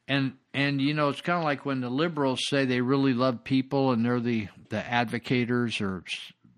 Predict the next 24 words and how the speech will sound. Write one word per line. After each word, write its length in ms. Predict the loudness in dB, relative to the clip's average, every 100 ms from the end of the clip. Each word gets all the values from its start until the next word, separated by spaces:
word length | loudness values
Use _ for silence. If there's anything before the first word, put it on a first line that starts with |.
| _ -20 _ _ _ _ _ _ _ _ _ _ _ -6
freedom 360 | 2 4 4 0
fighters 540 | 0 0 0 0 -2
for 160 | -2 -4
the 140 | -4
poor. 440 | -2 0 0 -2 -8 _ _ -20 -20 -20 -20 -20 _ _ _ _ _ _ _ _ _ _ _ _ _ _ _ _ _ _
It, 100 | -18 -14 -4
it's 200 | -4 -2
just 220 | -4 -2
a 60 | -2
lie. 400 | -2 -4 -6 -12 _ _ _ _ _ _ -6
It's, 280 | -6 -6 -6
they're 220 | 2 2
just 360 | 4 2 2 0
the 140 | -2
opposite. 640 | 0 0 -2 -4 -8 -8 -12 _ _ -4
And 160 | 0
everything 520 | 2 2 0 -2 -2 -2
you 200 | -2 0
hear 340 | 2 2 2
them 220 | 0 -2
criticizing 760 | -2 -2 0 0 0 -2 -4 -8
the 60 |
president 560 | -4 -2 0 -2 -6 -8
for, 400 | -8 -4 -4